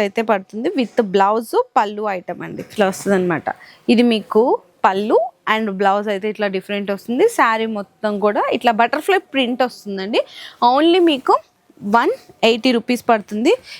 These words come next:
ఇందులో కూడా డిజైన్స్ చూడండి, మీకు కలర్స్, డిజైన్స్ చాలా బాగుంటాయి. Only వన్ ఎయిటీ రూపీస్ మాత్రమే. నెక్స్ట్ చూసుకుంటే కనుక Zara అండి.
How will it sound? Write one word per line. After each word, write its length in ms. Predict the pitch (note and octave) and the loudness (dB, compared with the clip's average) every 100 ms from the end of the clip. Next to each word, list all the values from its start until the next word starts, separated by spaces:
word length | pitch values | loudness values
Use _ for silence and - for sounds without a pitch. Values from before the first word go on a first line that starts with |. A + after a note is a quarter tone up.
| - B3 | 0 4
ఇందులో 220 | C4+ D#4 D4+ | 6 4 2
కూడా 140 | C4+ B3+ | 0 -2
డిజైన్స్ 420 | A3 A3+ B3+ C4 - | -4 -6 -4 -6 -8
చూడండి, 380 | A#3+ A3 G#3+ A#3 B3+ G#3+ | -6 -4 -4 -4 -4 -6
మీకు 200 | G3 G#3 - | -4 -2 2
కలర్స్, 460 | G#3 G#3+ G#3+ - G#3+ G#3 G3+ | 2 2 0 -2 -2 0 0
డిజైన్స్ 480 | G3 G#3+ G#3+ G#3 A3 G#3 | 0 0 -2 -2 -6 -2
చాలా 340 | A3+ A3+ B3 C4+ B3 | 0 2 2 2 0
బాగుంటాయి. 380 | A3 G#3+ D4+ - A3+ | 0 0 -2 -2 -4
Only 180 | B3+ C4 | -2 -2
వన్ 140 | G#3+ G#3 | -2 -4
ఎయిటీ 160 | G3+ G#3+ | -4 -2
రూపీస్ 260 | G3+ A3 - G3+ | 0 -2 -2 -2
మాత్రమే. 340 | F#3 G3+ A#3 E4+ D4 | -2 -2 0 2 0
నెక్స్ట్ 320 | B3+ - - C#4+ | -2 -8 -6 -4
చూసుకుంటే 580 | C4 A#3+ - A#3 A3+ G#3+ G#3 | -4 -6 -6 -4 0 2 2
కనుక 260 | G3+ G#3 C#4 D#4 F3 D#3+ | 0 2 2 2 0 2
Zara 420 | F#3 G3+ G#3+ A#3+ A3 | 2 2 2 0 -2
అండి. 260 | F#3 F#3+ D4+ | -4 -2 -2